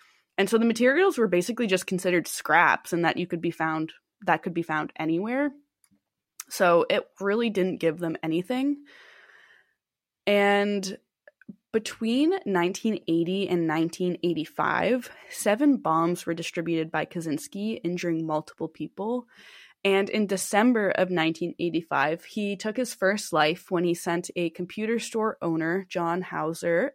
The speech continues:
a bomb which had a makeshift, which had makeshift shrapnel in it. Um, I don't, I never found out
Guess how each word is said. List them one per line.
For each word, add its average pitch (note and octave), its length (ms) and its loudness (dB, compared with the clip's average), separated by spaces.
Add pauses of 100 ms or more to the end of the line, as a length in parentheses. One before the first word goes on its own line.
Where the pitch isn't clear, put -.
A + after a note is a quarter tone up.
(100)
a E3+ 100 0
bomb E3+ 380 0
which G3 160 -4
had F3 140 -4
a E3+ 40 -2
makeshift, F3 600 -4
which G3+ 160 -4
had F#3+ 260 -4
makeshift F#3 600 -4
shrapnel E3+ 640 -4
in D#3 140 -6
it. - 280 -14 (800)
Um, F3 280 4 (120)
I G#3+ 100 4
don't, A3+ 440 4
I A3+ 140 0
never C#4 280 4
found A#3+ 440 2
out E3+ 300 4